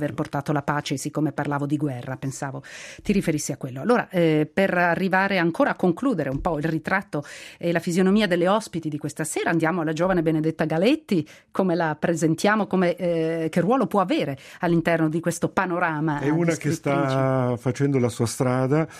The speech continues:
Speaker 2: Io la conosco da quando era bambina, andava a scuola con mio figlio, era un, eh, bellissimo carattere,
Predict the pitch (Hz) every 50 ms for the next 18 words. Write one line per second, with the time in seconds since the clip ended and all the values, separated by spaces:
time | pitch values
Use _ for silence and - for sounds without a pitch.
0 | - - - - - - 117 120 127 120 113 107 - 127 123 135 127 - - 110
1 | 98 101 95 - 104 101 98 101 98 95 95 90 98 101 107 110 101 98 101 101
2 | 101 117 135 143 - 95 92 87 90 85 76 90 - - - 87 85 87 82 -
3 | 92 87 95 110 110 - - 87 85 80 78 80 80 90 101 101 - - - -
4 | - - - - 92 95 98 95 95 95 95 95 98 101 - _ - 98 98 98
5 | 98 95 92 92 92 90 90 90 87 85 85 85 87 92 - _ _ _ _ _
6 | - - - 85 113 127 156 139 - - 131 113 101 - 120 104 95 87 87 80
7 | - - - 98 98 120 127